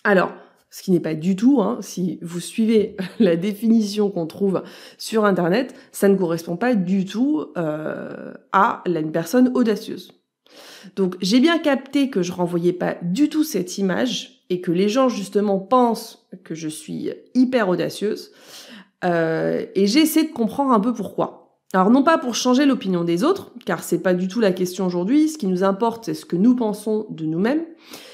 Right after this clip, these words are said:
mais plutôt pour comprendre qu'est-ce qu'était concrètement l'audace et comment elle se manifestait.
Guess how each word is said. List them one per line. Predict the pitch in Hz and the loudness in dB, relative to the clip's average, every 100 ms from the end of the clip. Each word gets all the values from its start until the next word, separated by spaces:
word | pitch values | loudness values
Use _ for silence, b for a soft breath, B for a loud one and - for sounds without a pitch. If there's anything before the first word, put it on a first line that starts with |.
| B | B
mais | 214 | 2
plutôt | 208 269 359 | 2 2 2
pour | 285 - | 0 -2
comprendre | 240 226 - 302 339 330 B B B B _ | -2 -2 2 4 4 0 B B B B _
qu'est-ce | 302 311 - | 0 0 -2
qu'était | 220 220 226 | -2 -2 2
concrètement | 302 294 269 247 247 226 | 2 2 0 2 4 6
l'audace | 196 190 262 330 - - | 4 4 2 2 -4 -2
et | 220 | -2
comment | - 254 262 277 311 320 - | 2 4 6 6 4 0 -2
elle | 190 | -2
se | 190 - | -2 0
manifestait. | 220 202 196 196 196 302 320 - | 0 2 0 -2 -4 -2 -4 -6